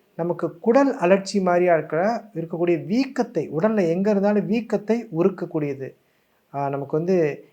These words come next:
இன்ஃப்ளமேஷன் அப்படின்றத குறைக்கக்கூடியது. மேலும் ஐசைட், கண் பார்வையை தெளிவுபடுறதுக்கு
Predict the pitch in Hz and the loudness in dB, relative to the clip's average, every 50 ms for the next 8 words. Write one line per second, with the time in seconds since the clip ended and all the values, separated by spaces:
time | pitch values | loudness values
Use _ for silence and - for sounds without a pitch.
0 | _ _ - 175 196 220 208 - 262 254 247 233 220 202 175 - - 175 151 135 | _ _ -2 0 0 0 2 2 4 4 4 6 6 4 4 2 0 -2 -4 -4
1 | - - 143 143 160 165 147 151 151 190 220 233 - - - - 165 170 165 170 | -6 -8 -6 -4 -4 -4 -2 -2 -2 -2 -4 -4 -6 -4 2 4 4 4 4 0
2 | 175 165 - 156 147 143 139 131 143 185 226 262 - - - _ _ _ _ - | -2 -4 -4 -2 -2 0 0 0 2 2 0 0 -2 -10 -20 _ _ _ _ -8
3 | 147 156 190 214 214 196 - - - - - 160 170 214 269 285 277 - 269 233 | 0 2 4 4 4 4 2 -2 -6 -4 2 4 6 6 6 4 2 2 2 2
4 | 208 - - - - - - _ _ _ _ - - 170 185 226 247 233 - 208 | 2 2 0 -4 -12 -14 -16 _ _ _ _ -2 0 0 2 0 0 4 6 6
5 | 196 180 185 190 190 190 175 170 190 196 190 180 165 156 170 170 233 226 208 | 6 6 4 2 2 2 2 2 2 0 0 -2 -2 -2 -4 -4 -4 -6 -8